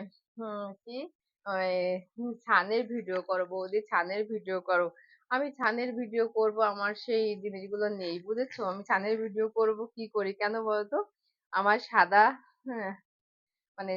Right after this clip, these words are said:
সাদা জামা কিনতে হবে, তারপর আমি ছানের ভিডিও দেব, ঠিক আছে? সাদা জামা নেই তো, আর যা আছে না, মানে যে সাদা জামা আছে, সেই সাদা জামা ভালো না, মানে ওই একদম ছিঁড়ে ছিঁড়ে গেছে, বুঝছো? ওরকম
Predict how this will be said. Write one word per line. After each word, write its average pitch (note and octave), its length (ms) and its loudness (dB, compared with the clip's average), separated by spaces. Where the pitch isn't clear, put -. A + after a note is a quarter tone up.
সাদা F#3+ 400 0
জামা G#3 340 4
কিনতে A3 400 -8
হবে, G3+ 300 -4
তারপর F#3 380 0
আমি F#3 240 -4
ছানের F3+ 340 -6
ভিডিও F#3 360 -6
দেব, F3 260 -8
ঠিক A3+ 260 -8
আছে? G3 260 -2
সাদা F#3 200 0
জামা G#3 360 0
নেই A3 300 -2
তো, A3+ 180 -4
আর F#3 180 2
যা G3+ 220 8
আছে G3+ 280 2
না, B3+ 220 -2
মানে F3+ 260 -4
যে A3 160 0
সাদা G3+ 260 -6
জামা G3+ 320 -2
আছে, G3 240 -4
সেই G#3+ 160 -12
সাদা F#3 260 -6
জামা G3+ 280 -4
ভালো F#3 360 -2
না, F#3+ 240 0
মানে F3+ 260 -6
ওই G#3+ 80 0
একদম A3 360 -2
ছিঁড়ে G3+ 340 -8
ছিঁড়ে G#3+ 280 -4
গেছে, F3+ 280 -10
বুঝছো? A#3 400 -2
ওরকম B3+ 300 2